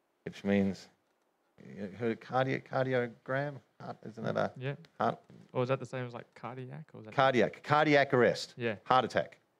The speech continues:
Speaker 1: Cardias, from the Greek cardia. A good example.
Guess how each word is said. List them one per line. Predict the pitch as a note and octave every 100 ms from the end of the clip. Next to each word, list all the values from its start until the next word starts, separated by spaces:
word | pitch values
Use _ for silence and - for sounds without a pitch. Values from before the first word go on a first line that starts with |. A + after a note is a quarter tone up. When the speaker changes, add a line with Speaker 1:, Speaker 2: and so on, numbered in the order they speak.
| _ -
Speaker 1:
Cardias, | - A2+ G2+ F#2+ - - _ _
from | G2 G2
the |
Greek | F#2 G#2 G#2 -
cardia. | G2 D#2 C2+ - _ _ _ _ _
A | F#2+
good | G2 C3+
example. | A#2+ G2+ G2+ -